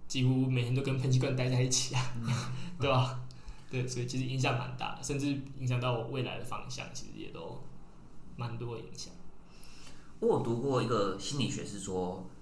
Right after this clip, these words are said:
Speaker 2: 一开始你是从兴趣开始着手的时候，你就会很爱这个东西。可是当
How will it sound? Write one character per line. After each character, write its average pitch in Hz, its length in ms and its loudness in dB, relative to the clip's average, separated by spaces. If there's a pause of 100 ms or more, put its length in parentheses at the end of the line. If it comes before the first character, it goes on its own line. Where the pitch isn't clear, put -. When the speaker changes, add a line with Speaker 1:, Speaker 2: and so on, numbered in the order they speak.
(120)
Speaker 2:
一 156 100 0
开 180 80 4
始 135 140 2
你 95 120 -2
是 131 140 -2
从 98 260 0
兴 107 220 0
趣 104 140 -6
开 104 140 -4
始 92 100 -8
着 87 260 -6
手 - 240 -4
的 - 60 -6
时 - 140 -8
候， 90 240 -4 (320)
你 107 100 -2
就 131 100 6
会 131 80 8
很 123 120 6
爱 95 120 2
这 92 160 0
个 - 20 0
东 - 220 -2
西。 - 300 -8 (380)
可 120 120 -2
是 151 120 0
当 147 500 6